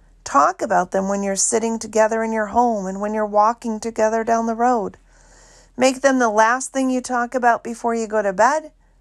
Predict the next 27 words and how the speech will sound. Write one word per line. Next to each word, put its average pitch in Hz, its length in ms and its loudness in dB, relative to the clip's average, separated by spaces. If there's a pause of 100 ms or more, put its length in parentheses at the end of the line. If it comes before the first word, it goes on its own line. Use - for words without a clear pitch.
(160)
and 185 100 -6
the 170 120 -8
first 214 400 -6
thing 226 180 -6
you 208 100 -8
talk 185 360 -10
about 190 320 -8
the 196 100 -8
next 180 380 -10
morning." 180 440 -10 (1000)
Deuteronomy 226 680 0
six, - 560 -4 (300)
verses 185 400 -8
six - 360 -6
and 170 220 -8
seven. 180 520 -10 (2000)
So - 160 -2
we're 262 100 2
talking 339 440 -2
about 247 320 0
family. 185 580 -8 (1200)
And 254 160 2
these 277 260 0
verses 220 1000 0 (880)
are 220 120 0
reminding 208 720 -4
us - 500 -14